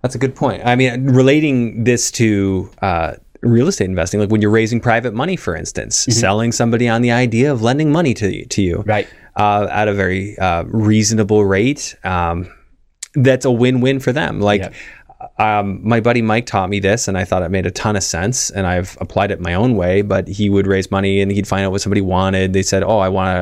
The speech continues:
Speaker 1: a, I want a Camaro. I've always wanted this car." Uh, and he, and he'd say, "Well, if I could, if I could get you that Camaro with absolutely no monthly payment,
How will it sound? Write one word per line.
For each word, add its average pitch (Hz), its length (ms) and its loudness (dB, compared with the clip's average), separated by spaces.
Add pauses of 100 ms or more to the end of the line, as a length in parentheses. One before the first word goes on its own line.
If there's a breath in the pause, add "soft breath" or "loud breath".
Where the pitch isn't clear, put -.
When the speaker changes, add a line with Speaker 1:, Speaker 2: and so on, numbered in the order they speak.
Speaker 1:
a, - 20 -4
I 87 40 -4
want 98 200 0
a - 40 -8
Camaro. 98 440 0
I've 90 100 -2
always 92 200 0
wanted 90 220 -2
this 85 140 -4
car." 85 340 -2 (400 loud breath)
Uh, 87 420 0
and 104 80 -6
he, 98 100 -4
and 92 160 -6
he'd 92 140 0
say, 85 180 -2
"Well, 107 220 0
if 101 100 -4
I 117 100 0
could, - 220 -4 (320 loud breath)
if - 80 -14
I 104 60 0
could 98 160 -8
get 110 180 0
you 104 60 0
that 90 140 0
Camaro 98 340 0
with 95 120 -6
absolutely 92 460 -4
no 95 160 0
monthly 92 300 -2
payment, 101 460 -4